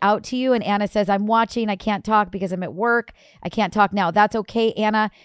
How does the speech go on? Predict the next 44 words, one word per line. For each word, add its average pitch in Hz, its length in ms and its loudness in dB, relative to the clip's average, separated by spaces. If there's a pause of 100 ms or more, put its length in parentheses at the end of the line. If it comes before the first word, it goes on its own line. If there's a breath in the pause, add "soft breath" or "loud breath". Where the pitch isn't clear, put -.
(100)
You 220 280 -2
and 220 220 -2
Carrie 214 320 0
will 208 220 -2
get 214 160 -2
together. 202 420 0
You 190 120 -6
guys 180 260 -2
will 180 80 -8
talk 214 320 2
about 190 380 2
buying 185 240 2
the 190 80 -4
duplex, 185 440 -4
buying 175 200 -4
the 170 80 -10
single 175 180 -10
family, 170 460 -4 (320 soft breath)
and 185 240 -4
what 190 180 0
is 175 240 -6
your 175 200 -2
maximum 170 420 -6
sales 165 320 -6
price 160 260 -4
that - 220 -10
you 165 80 -8
can 160 160 -12
get 160 240 -6
into. 156 400 -10
So 165 280 -2 (200 soft breath)
she 226 260 -6
will 196 160 -2
definitely 175 460 -2
connect - 340 -6
with 170 160 -12
you. 175 200 -4
You 165 160 -6
guys 165 280 -2
just 170 240 -10
maybe 170 180 -6
exchange 165 440 -8
some 170 140 -8
emails 208 520 -2